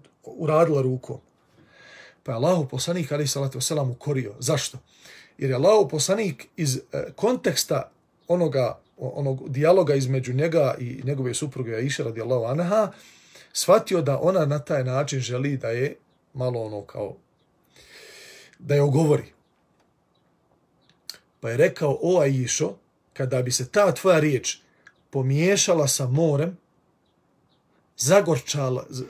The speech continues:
znači, o-, ubacila bi gorčinu u more. Znači, svako onaj ko bi kasnije ušao u to more i, i okusio tu vodu, iako je slana, osjetio bi gorčinu te riječi koju se izgovorila.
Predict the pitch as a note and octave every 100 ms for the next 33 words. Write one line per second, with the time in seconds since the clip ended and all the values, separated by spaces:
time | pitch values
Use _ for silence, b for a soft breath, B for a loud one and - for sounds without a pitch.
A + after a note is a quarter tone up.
0 | - - A#2+ - B2 - - B2+ - -
1 | - D3 B2+ C#3 E3+ - E3+ C#3 C3 C#3
2 | - F3 F#3 C#3 C#3 A#2+ A#2 C3+ C3+ F3
3 | G#3+ A3+ G3+ - E3 D3 G#3 G3 G3 G#3+
4 | F#3+ D#3+ E3 E3 G#3 F3 D#3+ E3 C#3+ B
5 | B B B D#3+ F3 F#3+ G3+ D#3+ - D3
6 | D#3 D3 G3 F#3 F3+ D#3+ D3 D3+ D#3 G3+
7 | G#3 C#3 B B F#3 - D#3+ F3 D#3 D3
8 | C#3 B2+ - A#3+ A3 D3+ F#3 E3 F#3 D3
9 | C#3 C#3 B2 G#2+ A#2 G2+ A2+ C#3